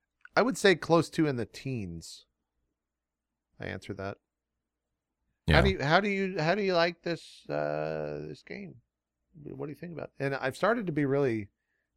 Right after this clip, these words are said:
Speaker 1: uh, sassy about it. Like, if someone asks, like, the words verbatim, "How do you like this?" or "How do you
Speaker 2: Yeah.
Speaker 1: like blank?" then I'll say, like, "I like it with a cup of tea, slightly hot,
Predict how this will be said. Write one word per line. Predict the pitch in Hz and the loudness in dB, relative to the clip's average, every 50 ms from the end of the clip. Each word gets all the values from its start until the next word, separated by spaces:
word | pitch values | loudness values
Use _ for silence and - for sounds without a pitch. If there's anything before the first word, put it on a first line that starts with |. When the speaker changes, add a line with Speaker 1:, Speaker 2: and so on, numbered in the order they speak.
| _ - | _ -4
Speaker 1:
uh, | 110 107 104 95 | -2 0 0 -2
sassy | - - - 117 113 113 - - 143 | -2 -2 0 2 2 2 2 0 -2
about | 139 131 135 139 147 | 0 0 0 0 0
it. | 156 - | -2 -4
Like, | - 104 101 | -4 -6 -6
if | 107 - | -8 -12
someone | - - 160 180 185 175 | -6 -2 0 0 2 2
asks, | 160 156 160 160 - - - - - - | 4 4 4 4 2 0 -8 -18 -16 -8
like, | - 110 107 - | -6 -6 -6 -2
the | - 117 | -4 -4
words | 113 120 120 123 120 127 127 101 | -4 -2 -2 0 0 0 0 -2
verbatim, | 98 104 113 107 107 104 107 113 107 104 | -2 -2 -2 0 0 0 0 -2 -2 -4
"How | 101 107 113 | 0 0 0
do | 113 120 | 0 0
you | 117 110 | -2 -2
like | 98 101 98 107 107 - - | -2 -2 -2 -2 -4 -6 -8
this?" | 143 151 156 - - - - - _ _ _ _ - | -8 -8 -8 -10 -14 -20 -20 -20 _ _ _ _ -8
or | - 101 98 | -6 -4 -2
"How | 110 110 | -2 0
do | 117 117 | 2 2
you | 113 | 2
Speaker 2:
Yeah. | - | 2
Speaker 1:
like | 104 110 113 - _ - | 2 0 -2 -8 _ -8
blank?" | 95 98 107 131 - _ - _ _ _ _ _ _ _ _ _ _ _ _ _ _ - | -6 -6 -6 -8 -10 _ -20 _ _ _ _ _ _ _ _ _ _ _ _ _ _ -2
then | 135 131 | 0 2
I'll | 135 131 | 2 0
say, | - - 143 143 | 2 2 2 4
like, | 139 139 135 120 - - | 4 4 4 2 -2 -2
"I | 117 120 | 0 2
like | 123 135 147 - | 2 2 2 2
it | 151 135 | -2 -2
with | 139 120 | -2 -2
a | 127 113 | -4 -4
cup | - - - 123 - 117 | -4 -6 -8 -8 -8 -8
of | 104 _ | -14 _
tea, | _ - 127 123 123 123 117 - _ _ _ _ _ _ _ _ _ | _ -8 -6 -6 -6 -6 -8 -12 _ _ _ _ _ _ _ _ _
slightly | _ - - - - - 123 120 143 151 - 127 117 | _ -20 -20 -18 -12 -2 0 0 0 0 -2 -4 -2
hot, | 101 107 104 104 - _ - | 0 0 0 -2 -2 _ -20